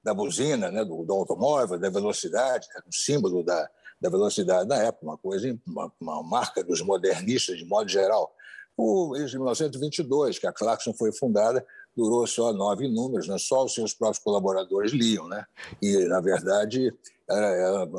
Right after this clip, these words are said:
mal era vendida, porque ninguém queria comprar aquilo, não, não tinha motivo para comprar. Agora, o Rio já tinha, desde mil novecentos e cinco, a Fonfon, que também tinha na, no título, né, uma buzina, né? Também se, era uma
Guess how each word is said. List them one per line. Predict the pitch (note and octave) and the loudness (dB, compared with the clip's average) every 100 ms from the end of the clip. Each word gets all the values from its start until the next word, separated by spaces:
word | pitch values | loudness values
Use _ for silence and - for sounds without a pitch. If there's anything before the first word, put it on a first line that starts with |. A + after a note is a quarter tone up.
| - | -10
mal | F2+ F#2+ A2+ A#2 | -4 0 2 2
era | G2+ | 2
vendida, | F2+ F#2 F2 D2+ A2 C3 - | -2 -4 -4 -4 -2 -2 -6
porque | - | -6
ninguém | B3 E2 G2 | -8 -4 -2
queria | - - F#3 | -2 -2 -2
comprar | - F#2+ - F#2+ | 0 0 2 0
aquilo, | - G2 F#2+ | -2 -8 -10
não, | D#2 | -10
não | D#2+ D#2+ | -12 -2
tinha | - | 0
motivo | G2+ A2 G2+ G2 | 2 2 -2 0
para | G#2+ | 0
comprar. | B2+ A#2 F2+ D#2 - - - - - | 2 2 0 0 -6 -20 -20 -8 0
Agora, | D3 A#2 B2+ | 2 2 2
o | |
Rio | E3+ F3+ | 2 2
já | F#3 | 0
tinha, | - C3 | -2 -4
desde | A2 D3 | -2 -2
mil | C3 | -2
novecentos | G2 F#2+ F#2 | -6 -8 -6
e | G#2+ | -6
cinco, | - C#3+ F3 | -2 0 0
a | |
Fonfon, | E3+ G#3 G#3 - D#3+ D3+ - _ _ _ _ | 0 2 0 2 0 0 -6 _ _ _ _
que | E3 | -2
também | F#3 D#3+ F#3 G3+ F3 _ _ | 0 2 0 0 -4 _ _
tinha | - D#3 C#3 G2+ F#2+ | -2 2 2 0 -2
na, | G#2+ A2 | -2 0
no | G#2+ | -2
título, | G2+ - F3 - F#2+ | -6 -2 -2 0 -2
né, | G2 | 0
uma | C3 C#3+ | 0 2
buzina, | F3 A2+ B2+ F3+ A2+ F2+ | 2 2 2 0 0 -2
né? | G#2+ B2+ - _ _ _ - | -2 -4 -8 _ _ _ -2
Também | C#3 A2 D#3 | 0 2 0
se, | D3+ | 0
era | B2+ G2+ F2+ B2 B2+ | 0 2 0 0 0
uma | B2+ | -2